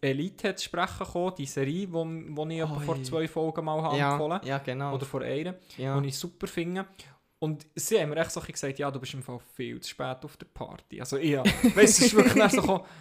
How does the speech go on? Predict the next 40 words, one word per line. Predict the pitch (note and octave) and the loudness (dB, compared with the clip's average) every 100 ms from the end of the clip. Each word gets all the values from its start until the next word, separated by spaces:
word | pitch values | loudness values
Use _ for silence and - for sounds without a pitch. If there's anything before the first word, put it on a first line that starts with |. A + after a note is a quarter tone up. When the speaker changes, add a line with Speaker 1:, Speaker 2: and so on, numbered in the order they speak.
| - | -6
Speaker 1:
ja, | C#3 D#3 D#3+ | 2 6 6
hey, | D#3 E3+ C#3 | 6 4 0
hier, | C3 F#3+ F3 | 0 2 4
bravo, | - G3 D3 - - _ - - - | 4 2 0 -4 -10 _ -10 -8 2
Elite, | D#3+ D#3+ C#3+ - D3+ | 4 4 2 2 4
äh, | C#3+ C#3 C#3 | 4 2 2
ich | D3+ | 2
habe | |
es | C#3 | 2
jetzt | E3 - D#3 | -2 -4 -2
schon | F3+ - | -2 -2
zweimal | D3+ D#3 F3 F3 E3 | 2 2 4 2 2
durchgeschaut. | E3 E3+ - D#3+ C#3 - - - - - | 2 2 2 2 2 0 -4 0 6 6
<laughs> | A3+ A3 C#4 A#3+ E3 | 8 4 2 -6 4
Und | F#3 | 6
ich | F3+ | 8
bin | F3+ | 6
so, | F3+ G3 F3+ | 2 0 -8
wow, | A#3+ C#4 C4 A3 A3+ G3+ G3 D#3 | -6 0 2 4 4 6 4 2
also | E3+ F#3+ | 0 2
weißt, | F#3+ - | 2 0
ich, | E3 F#3 C#3+ | -2 -2 -2
ich | F3 | -4
bin | E3 | -2
dann | E3+ E3+ E3 D3+ - - - | -2 -2 -4 -4 -8 -14 -8
begeistert | C#3+ D#3 D#3+ E3+ D#3+ | -2 -2 -2 -6 -6
gewesen | - D#3 | -6 -6
von | C#3+ | -6
der | |
Serie | D3+ C#3+ D#3 | -6 -6 -4
und | C#3+ | -6
habe | |
so | C#3 | -8
das | C#3+ | -8
Gefühl | - D#3 | -6 -6
gehabt, | D3+ D3 | -2 0
ich | D#3 | 2
habe | C#3 C#3+ | 2 0
jetzt | D3+ - | -2 -2
da | D3+ D#3 - | -2 -2 -6